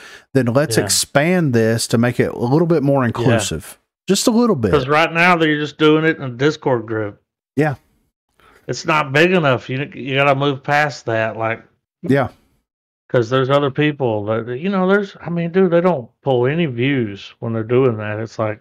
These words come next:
Speaker 1: So I think that if you really knuckle down and really put your mind to it, I think that you can develop a very, very good system.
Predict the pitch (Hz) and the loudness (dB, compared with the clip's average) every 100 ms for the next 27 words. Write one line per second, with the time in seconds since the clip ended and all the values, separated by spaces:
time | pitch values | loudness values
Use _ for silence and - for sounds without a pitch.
0 | _ _ _ - 139 151 175 156 143 139 | _ _ _ -4 -2 0 -2 0 0 -2
1 | - 120 117 147 175 165 156 151 147 131 | 0 0 2 2 2 0 0 0 -2 0
2 | 127 131 120 104 120 131 127 - 131 - | 0 0 0 0 0 2 0 0 -2 0
3 | 107 120 131 120 - 110 104 107 143 131 | 2 2 2 0 0 2 2 0 0 -2
4 | 113 - 120 113 104 107 113 110 95 101 | -4 -2 0 0 0 2 0 0 -2 0
5 | 120 127 120 117 117 107 107 95 - 131 | 2 2 2 2 2 2 0 0 -2 0
6 | - 104 | 0 -2